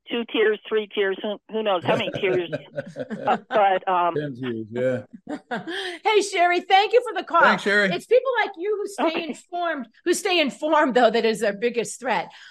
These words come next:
Speaker 3: Um, this from Charlene. Vivek is talking grassroots and gaining support.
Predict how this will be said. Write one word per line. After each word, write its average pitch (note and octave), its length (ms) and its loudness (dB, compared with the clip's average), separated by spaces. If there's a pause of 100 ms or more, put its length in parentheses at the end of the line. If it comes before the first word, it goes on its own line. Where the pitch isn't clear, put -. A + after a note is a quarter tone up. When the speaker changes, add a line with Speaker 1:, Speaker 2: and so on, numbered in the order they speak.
Speaker 3:
Um, C#4+ 160 0
this F4+ 160 -2
from D#4+ 120 -6
Charlene. B3+ 560 0
Vivek D4 400 2
is A3+ 220 0
talking A3 460 -4
grassroots G3 760 -6 (220)
and G#3 140 -6
gaining G3+ 300 -4
support. G3+ 720 -2